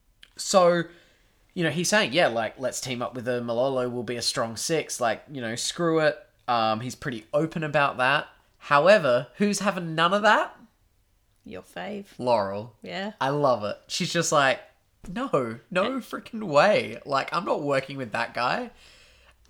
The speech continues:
Speaker 1: And, yeah, I mean, he's, he's too much about himself. He's too bossy. Like, he's just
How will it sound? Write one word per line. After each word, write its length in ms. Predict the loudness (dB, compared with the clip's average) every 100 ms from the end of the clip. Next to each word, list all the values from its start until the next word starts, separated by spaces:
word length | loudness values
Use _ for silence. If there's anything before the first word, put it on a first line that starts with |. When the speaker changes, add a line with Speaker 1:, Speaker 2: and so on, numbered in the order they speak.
| _
Speaker 1:
And, 300 | -6 -6 -10 -14 -4
yeah, 260 | 0 0
I 80 | 0
mean, 220 | -4 -8 -12 _ _ _ _
he's, 360 | -10 -8 -8 -14 -20 -20 -20 -20 -20 -20 -20 -20 -18
he's 420 | -12 -6 -6 -6
too 240 | -6 -6 -4
much 240 | -6 -6
about 200 | -4 -2
himself. 400 | -4 -2 -2 -2
He's 160 | -4 -8
too 380 | -10 -8 -4 -4
bossy. 400 | -4 -4 -4 -6
Like, 180 | -6 -6
he's 140 | -8
just 260 | -10 -10